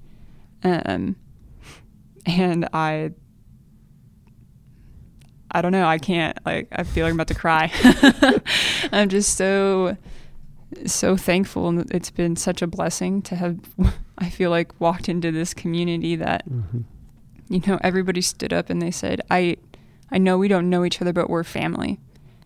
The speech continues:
Speaker 1: And I need you to know that I love you and I will always love you." Um, and so that, and that moment was what steered me to stay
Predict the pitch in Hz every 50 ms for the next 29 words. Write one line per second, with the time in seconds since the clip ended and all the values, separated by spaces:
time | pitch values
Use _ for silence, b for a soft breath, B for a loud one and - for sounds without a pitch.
0 | b b - 190 185 185 180 180 180 175 190 180 175 175 175 175 170 170 170 170
1 | 170 175 175 180 - 175 185 - - - 190 190 202 - - 180 - - 196 180
2 | 175 - - 175 175 170 170 170 175 - - - - - - - - 202 190 -
3 | B B B B B B B B B B B B B B - - - 202 190 185
4 | 180 175 180 - - - 196 - - - - - 185 180 - - 185 180 170 180
5 | 180 190 196 190 - - - - - - - - - - - - - 196 196 185
6 | 185 185 - 185 180 175 175 170 165 165 165 - - - - - 185 - - 185
7 | 175 165 156 175 - - 180 175 - - - - 190 180 170 165 165 160 156 151
8 | 175 - - - - - - - - - - - 185 180 - - - 101 - -
9 | 185